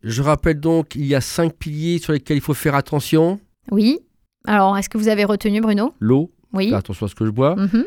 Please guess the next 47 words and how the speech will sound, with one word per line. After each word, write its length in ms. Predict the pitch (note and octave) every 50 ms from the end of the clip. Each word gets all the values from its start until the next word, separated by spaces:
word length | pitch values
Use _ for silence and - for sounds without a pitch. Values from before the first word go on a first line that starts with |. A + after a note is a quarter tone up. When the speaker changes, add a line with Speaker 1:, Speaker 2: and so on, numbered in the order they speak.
| - _ -
Speaker 1:
Euh, 240 | F#2+ G2+ G#2+ G#2 -
dormir. 540 | G3+ G3 - A#2 B2 C#3 F3 A3 G3+ - - _ - - -
Speaker 2:
Oui. 100 | - F#3+
Speaker 1:
Alors 180 | A#2+ B2+ C3+ G#2+
après, 240 | A2+ - - D3 A#2
encore 300 | C#2+ G2 A2+ G#2+ - B2
une 60 | A#2+
fois, 180 | G#2+ - C#3+ C3
dormir, 360 | B2 A#2+ A2+ A2+ B2 C3+ B2+ -
ça 120 | - A2+
dépend 200 | A2 G#2 - A#2
de 60 | G#2
chaque 160 | - A2+ G#2
personne. 340 | - - B2+ - - D#3 D3
Il 40 | B2+
y 20 |
a 40 | A2
des 40 | A2
gros 180 | F#2+ - A2+ A#2
dormeurs, 320 | A2+ A#2 A#2 A#2+ B2+ B2+
des 120 | B2 B2+
petits 180 | A#2+ - - B2+
dormeurs. 600 | A#2+ B2 A#2 A#2+ C3 C3+ D3 E3+ F3+ D3 G#2+ F#2 - _ _ _ _ _ _ _ _ _ _ _ _ -
Speaker 2:
Ça, 300 | - - - D#4+ D#4+ D#4+ D4+
on 120 | C4 A#3+
est 140 | A#3 A#3+ A3+
tous 200 | - - F4 D#4+
différents. 680 | C#4+ D4+ D#4 - - C#4 B3+ A#3+ C4 C4 C#4+ D4+ C#4+ A3+
Euh, 800 | G#3+ G#3 G3+ G3+ G3+ G3 G3 G3 G3 G3 G3 G3 G3 G3 G3 F#3+ -
on, 160 | - G#3+ G3+ - -
moi, 160 | - G3+ A#3
je 80 | A#3 -
connais 200 | A3 G3+ G3+ G3
quelqu'un 540 | - G#3+ G3 - - A#3 A#3+ B3 A#3+ A3+ G3
qui 140 | - - G#3
dort 200 | F#3+ F#3 - -
quatre 240 | - B3 A3+ - -
heures 140 | A#3 A#3 A3
et 80 | G3+ F#3
qui 100 | - -
est 60 | F3
en 140 | F3+ F#3+ G3
pleine 180 | - A3+ A3+ A3
forme, 400 | - - F#3+ A3 C#4+ C4 G#3 F3+
et 100 | F3+ F3+
je 100 | E3 G3+
l'envie. 360 | F#3+ F#3 F#3+ F3+ F#3+ A3+ D#4